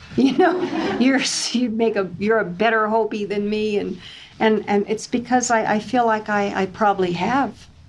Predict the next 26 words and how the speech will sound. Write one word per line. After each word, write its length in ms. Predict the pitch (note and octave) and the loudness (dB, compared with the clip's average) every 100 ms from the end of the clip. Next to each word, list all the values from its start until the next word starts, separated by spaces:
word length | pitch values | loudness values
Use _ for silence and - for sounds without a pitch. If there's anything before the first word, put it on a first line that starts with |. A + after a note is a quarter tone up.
| - | -2
been 160 | G3+ F#3 | 2 2
a 40 | |
Hopi 400 | F3 F#3 F3+ F3+ | 2 0 2 0
before. 540 | E3+ F3 - F3+ E3+ E3 - - - - G#3 | 0 -2 0 2 2 -2 -12 -14 -14 -14 -8
So 500 | - B3 A3+ G3+ - - - - - - | 0 4 4 2 -4 -20 -20 -20 -18 -6
that 300 | A3 B3+ C4 | 0 0 0
spiritual 560 | - C#4+ C4+ B3 A#3 G#3 | -2 2 2 2 0 2
solution, 500 | G#3+ A3+ - F#3+ F3+ | 2 0 -2 -2 0
Gabriel 520 | G#3 G#3+ G#3 G3 F#3 - - - - | 0 0 0 0 -4 -14 -18 -18 -2
read 260 | F#3+ G#3+ G3 | 2 2 2
the 80 | |
definition 800 | G3 G3+ G3 G3 F#3 F#3 - F#3 | 0 0 0 0 0 0 -2 -2
to 160 | F3+ F#3+ | 0 0
you, 280 | F3 F3 F3 | 2 0 0
how 300 | G3+ F3+ F3 | 0 0 0
it's 200 | F3 - | -2 -2
a 60 | |
synthesis 880 | G3+ - B3 A#3 - - - - - - - - - - - - | -2 0 0 0 -2 -2 -4 -4 -8 -10 -14 -16 -18 -20 -20 -2
and 100 | F#3 | 2
a 80 | G3+ | 2
fusion 800 | G3+ - A#3 C4 B3+ G3 - - - - - - - - - | 0 0 2 2 2 -2 -4 -10 -16 -20 -20 -20 -20 -14 0
of 400 | C4 A#3+ G3 G3 F3+ - | 2 4 2 -4 -14 -10
the 220 | F3+ G#3 | 0 2
indigenous 760 | G3+ F#3+ A3 G#3+ G3+ F3 F3 - | 2 2 2 2 0 0 -6 -6
people's 720 | - B3 B3+ G3 F3 D#3+ - - - _ | -2 0 2 0 0 -2 -6 -10 -20 _
heart 680 | - - - A#3+ F#3+ - - | -20 -12 0 2 2 -4 -16